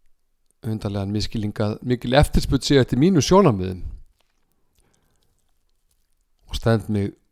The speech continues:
ótrúlega oft að því að vera akkurat ekki það sem ég vil vera og vil boða. Umburðarlyndur og víðsýnn. Óskaplega vildi ég vera lengra kominn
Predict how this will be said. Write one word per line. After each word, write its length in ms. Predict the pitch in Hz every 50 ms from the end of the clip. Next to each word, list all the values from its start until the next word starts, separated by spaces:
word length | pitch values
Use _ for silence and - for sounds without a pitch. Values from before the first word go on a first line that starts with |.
| _ _
ótrúlega 460 | - 110 117 117 - - 104 98 98
oft 260 | 98 - - - - 101
að 120 | 92 92
því 80 | 95 92
að 100 | 92 95
vera 220 | 92 92 92 92
akkurat 560 | - - - - 104 92 - _ _ _ - - - -
ekki 380 | - - - - - - -
það 140 | - 92 90
sem 100 | 101 98
ég 80 | 98 101
vil 140 | 104 101 101
vera 240 | 107 104 101 101 104
og 220 | 110 113 113 110
vil 100 | 113 110 107 -
boða. 320 | 117 104 98 95 - - - _ _ _ _ _ _ _ _ _ _ - - - - - - - - _ _ _ _ _ _ _ _ _ _ - - - _ _ _ _ _ 113
Umburðarlyndur 760 | 101 95 98 - - 98 101 95 92 92 90 92 - - 101
og 80 | 101 104
víðsýnn. 600 | 117 131 135 123 - - - - - - - - - - - - - - - _ _ _ _ _ _ _ _ _ _ _ _ _ _ _ _ _ _ _ _ _ _ _ _ _ _ _ _ _ _ _ _ _ _ _ _ _ _ _ _ _ _ _ _ _ _ _ _ _ _ _
Óskaplega 640 | 139 151 185 - - - - 92 98 92 90 92 92
vildi 220 | 95 90 - 110
ég 100 | 104 101
vera 220 | 101 98 98 98 - - - - - - - - _ _ _ _ _ _ _ _ _ _ _ _ - - _ _ -
lengra 300 | 117 113 110 107 107 95 -
kominn 380 | - 117 104 101 98 92 98